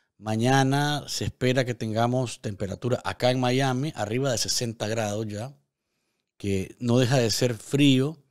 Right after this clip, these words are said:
Hay gente que se burla de eso, ¿verdad? Porque es frío, sesenta grados. Pero para Miami, que está acostumbrado arriba de treinta o veintiocho, treinta grados, pues entonces, si me hablas de ocho, me hablas de siete,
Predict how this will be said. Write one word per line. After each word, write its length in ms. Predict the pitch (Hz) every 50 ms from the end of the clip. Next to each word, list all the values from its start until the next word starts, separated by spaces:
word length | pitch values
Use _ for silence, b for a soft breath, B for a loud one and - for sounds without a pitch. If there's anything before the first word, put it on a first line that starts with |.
| _ _ _ _ -
Hay 100 | - 90
gente 180 | 92 123 123 143
que 120 | 131 135
se 100 | - -
burla 300 | 98 98 113 127 131 117
de 100 | 95 104
eso, 180 | 139 139 - 101
¿verdad? 220 | 95 95 101 127
Porque 160 | 123 113 101 -
es 60 | -
frío, 340 | - - 117 135 170 185 151
sesenta 440 | 104 107 95 - 139 156 160 170 127
grados. 380 | 127 139 170 175 131 92 82 _ _ _ _ _ _ _ _ _ _
Pero 300 | - 95 87 87 85 87
para 200 | - 92 90 90
Miami, 360 | 90 87 95 104 113 131 135
que 120 | 120 120
está 280 | 104 - _ - 135 120
acostumbrado 800 | 113 - 113 107 - 131 120 117 135 139 131 110 82 - - _ _ _ _ _ _ _ _ _ _ _ _ _ _
arriba 420 | - 104 98 107 107 107 110 117
de 200 | 117 117 117 113
treinta 560 | 104 - - 143 151 147 139 123 113 - - 139
o 60 | 110
veintiocho, 420 | 110 107 95 87 - 131 110 117
treinta 320 | 104 120 123 117 117 - 131
grados, 380 | 131 123 120 123 147 170 151 b b b b b b b b b b _
pues 160 | _ 151 147 147
entonces, 560 | 135 - 127 120 113 98 - 143 131 117 101 _ _ _ _ _ _ _ _
si 80 | - 110
me 120 | 110 107
hablas 220 | 101 104 110 117 120
de 80 | 135
ocho, 380 | 123 131 151 151 135 - - 120
me 80 | 110
hablas 160 | 110 101 110 110
de 80 | 127
siete, 560 | 113 - 156 151 127 107 - - 160 160 -